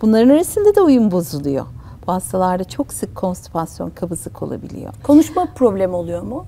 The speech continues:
Speaker 2: Mesela yavaş
Speaker 1: Konuşma,
Speaker 2: konuşma gibi.
Speaker 1: yavaşlama şeklinde olabiliyor. Yani has-, hani bizim konuşmamızda bir ifademiz vardır. Gü-, yani duyduğunuzda bile kişinin güldüğünü ya da sinirli olduğunu hissedeceğiniz bir ifade vardır. Parkinson hastalarında o ifade yoktur.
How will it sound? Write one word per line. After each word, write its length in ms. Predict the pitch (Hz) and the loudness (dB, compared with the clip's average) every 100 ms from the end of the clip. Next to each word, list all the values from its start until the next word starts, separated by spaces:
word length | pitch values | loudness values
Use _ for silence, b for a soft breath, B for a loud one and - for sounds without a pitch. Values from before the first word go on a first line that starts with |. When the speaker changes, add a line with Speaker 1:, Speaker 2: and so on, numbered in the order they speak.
| - | -10
Speaker 2:
Mesela 240 | 233 202 | -8 -4
yavaş 200 | 196 196 | 2 4
Speaker 1:
Konuşma, 440 | 415 415 - 302 285 | 2 0 -2 2 2
Speaker 2:
konuşma 180 | 392 247 | 2 0
gibi. 100 | 220 | 2
Speaker 1:
yavaşlama 680 | 254 285 285 - - 285 320 | 4 2 0 -6 2 2 2
şeklinde 520 | - 202 - 156 143 | -2 -6 -6 -6 -6
olabiliyor. 380 | 120 104 - - | -6 -10 -10 -8
Yani 280 | 220 226 | -4 -4
has-, 340 | 226 254 - - | 0 -2 -2 0
hani 160 | 269 | 2
bizim 260 | 262 262 285 B B B - | 2 2 2 B B B -2
konuşmamızda 640 | 277 269 - 277 269 269 | 2 2 4 4 4 2
bir 120 | 247 | -2
ifademiz 640 | 247 269 254 247 254 240 208 | -2 0 2 4 2 2 -2
vardır. 300 | 175 165 185 | -4 -4 -8
Gü-, 320 | 190 214 226 | -8 -12 -2
yani 320 | 240 233 233 B - 247 | 0 0 -2 B -6 -2
duyduğunuzda 560 | 240 269 277 262 285 | 2 4 4 4 0
bile 220 | 247 208 B B - | 0 -2 B B -12
kişinin 460 | - - 254 247 196 | -8 0 4 4 4
güldüğünü 560 | 196 190 208 196 185 b b - | 0 0 -2 -2 -4 b b -6
ya 120 | 202 | -4
da 60 | 220 | -6
sinirli 440 | - 185 180 196 | -4 -2 -2 0
olduğunu 600 | 208 185 180 180 180 190 - | 2 0 -2 -4 -4 -6 -8
hissedeceğiniz 800 | - - 208 190 185 196 190 202 | -14 -2 -2 -2 -4 -4 -4 -8
bir 100 | - | -12
ifade 480 | 196 196 180 185 190 | -6 -2 0 0 0
vardır. 520 | 143 - - 285 - B B B B - | -2 -6 -10 -14 -14 B B B B -2
Parkinson 520 | 262 277 - - 285 | 0 2 0 2 2
hastalarında 540 | 269 269 269 254 247 | 2 0 0 2 2
o 120 | 247 254 | 0 -2
ifade 500 | 247 - 262 247 247 | -4 0 2 2 2
yoktur. 380 | 220 208 - | 0 -4 -8